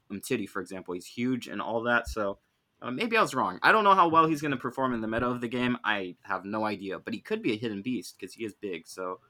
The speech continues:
and he's different. He's co-, something completely different, so he could perform incredible. So, um, actually, I probably will do him, to be honest. Um, I, I know that, um, he's likely someone that will put dupes into if, uh,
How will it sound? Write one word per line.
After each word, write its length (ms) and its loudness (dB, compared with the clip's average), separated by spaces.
and 120 -4
he's 120 -4
different. 460 0
He's 200 -10
co-, 100 -4
something 300 -2
completely 380 -2
different, 380 -10
so 160 -8
he 60 -6
could 260 -4
perform 380 -6
incredible. 480 -8
So, 400 -6
um, 260 -8
actually, 220 2
I 20 2
probably 280 4
will 180 6
do 160 2
him, 140 -2
to 100 -14
be 120 -8
honest. 340 -10
Um, 300 -6
I, 280 0
I 100 -2
know 240 -2
that, 400 -4
um, 340 -8
he's 300 -6
likely 340 4
someone 280 -2
that 200 0
will 100 -2
put 240 -6
dupes 280 -4
into 400 -2
if, 200 0
uh, 180 4